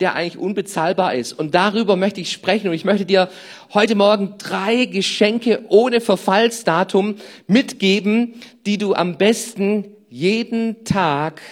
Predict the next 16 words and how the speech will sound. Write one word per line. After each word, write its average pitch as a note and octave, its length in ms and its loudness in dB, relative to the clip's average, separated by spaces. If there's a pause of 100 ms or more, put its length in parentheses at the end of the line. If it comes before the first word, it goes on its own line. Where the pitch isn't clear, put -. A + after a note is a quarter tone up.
(420)
jeden G3 360 -4
Tag A#2+ 580 -10
und E3 180 -2
nicht A3+ 280 0
nur G3+ 180 2
an D3+ 260 -6
Weihnachten G#3+ 960 -2
und D3 180 -6
zum D#3+ 200 -8
Geburtstag, G3 880 -2 (420)
sondern G3 380 0
am E3+ 240 -2
besten G3+ 560 -6
jeden A3+ 500 -4
Tag F#3 460 -4
an E3+ 200 -8